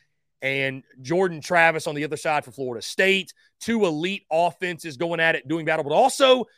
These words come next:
I think, two really, really good defenses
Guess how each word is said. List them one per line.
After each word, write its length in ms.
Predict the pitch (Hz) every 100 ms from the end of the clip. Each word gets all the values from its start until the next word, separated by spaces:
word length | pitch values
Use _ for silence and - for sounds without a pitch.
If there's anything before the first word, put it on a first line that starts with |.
| _
I 120 | -
think, 260 | - 240 226
two 260 | - 214 180
really, 600 | 131 143 196 190 190 151
really 400 | 120 170 160 156
good 500 | 113 127 151 147 139 _ _ _ 101
defenses 920 | 98 160 185 - 143 117 - 107 104